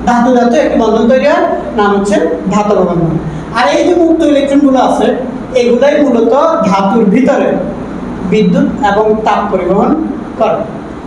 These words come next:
আমরা জানি ধাতু তাপ এবং বিদ্যুৎ পরিবহন করে। কিভাবে করে? যেই ধাতুতে মুক্ত ইলেকট্রন আছে,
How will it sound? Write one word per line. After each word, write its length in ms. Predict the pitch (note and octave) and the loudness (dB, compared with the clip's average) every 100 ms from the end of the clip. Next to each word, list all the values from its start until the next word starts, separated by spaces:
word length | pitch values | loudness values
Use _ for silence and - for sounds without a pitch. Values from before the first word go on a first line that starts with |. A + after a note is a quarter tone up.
| - - | -12 -4
আমরা 180 | A#3+ C#4+ | 0 2
জানি 260 | C4+ C4+ A#3 | 2 2 2
ধাতু 240 | A#3 A3+ | 0 0
তাপ 140 | A#3+ A#3 | 0 0
এবং 200 | A3 A3+ | 2 2
বিদ্যুৎ 240 | A3+ G#3 | 4 2
পরিবহন 260 | G3+ G3+ G#3+ | 2 2 4
করে। 120 | G#3 | 2
কিভাবে 380 | G3+ D#4 D4 E4 - | 2 2 2 2 2
করে? 180 | - - - - - - - | 0 -2 -4 -8 -12 -12 -4
যেই 340 | F#3 C#4+ D#4 F4 | 0 2 2 2
ধাতুতে 440 | D4 D4 D4 E4 | 2 2 2 4
মুক্ত 440 | D4 D4 F4+ F4+ D#4 | 4 4 4 2 2
ইলেকট্রন 460 | C#4 C4 C4+ C#4 | 2 2 2 2
আছে, 280 | G#3+ - - | 0 0 -2